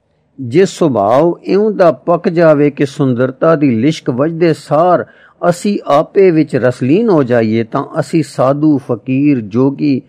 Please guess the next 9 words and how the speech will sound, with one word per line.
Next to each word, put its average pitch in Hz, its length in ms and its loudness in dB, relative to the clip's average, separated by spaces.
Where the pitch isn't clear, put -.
ਸਮਾਜ 139 500 0
ਸਥਿਤ 190 420 0
ਸੰਤ 131 340 -4
ਹਾਂ, - 160 -8
ਪਰ 135 180 -2
ਅਸੀਂ 160 320 0
ਇਹ 127 220 0
ਨਹੀਂ 131 220 0
ਕਰਦੇ। 127 380 -8